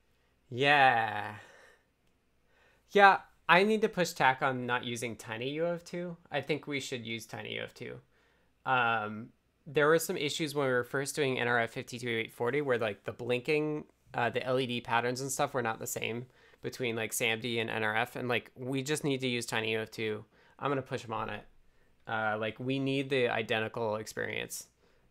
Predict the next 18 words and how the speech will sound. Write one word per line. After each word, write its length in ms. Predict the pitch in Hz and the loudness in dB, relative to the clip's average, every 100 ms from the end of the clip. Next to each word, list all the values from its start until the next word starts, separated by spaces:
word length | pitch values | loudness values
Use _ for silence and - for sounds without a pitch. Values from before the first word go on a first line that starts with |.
| _ - | _ -10
and, 460 | 117 107 101 104 - | -6 -6 -6 -10 -8
uh, 460 | - 104 98 92 - - _ _ | -4 -2 -2 -4 -8 -16 _ _
that's 300 | 139 120 - | 0 2 0
tricky 340 | - 233 233 180 | -2 -2 0 0
on 140 | 135 | 2
the, 160 | 127 - _ _ _ _ _ _ | 0 -2 _ _ _ _ _ _
let 120 | 131 | -14
me 40 | - | -8
circle 280 | - 135 117 | -6 -6 -2
back, 340 | - - - _ - _ _ - | -4 -4 -14 _ -20 _ _ 0
um, 340 | 123 110 107 104 | 2 4 2 -2
pop 240 | - 110 | 0 2
off 220 | 110 104 | 0 -4
the, 180 | - 120 - 160 | -8 -12 -10 -12
<laughs> 200 | - - | -12 -14
the 100 | 131 | -8
stack. 460 | 117 - 104 127 - _ _ _ _ _ - | -4 -2 -2 -4 -10 _ _ _ _ _ -2
Um, 600 | 135 127 120 117 113 | 2 4 4 0 -6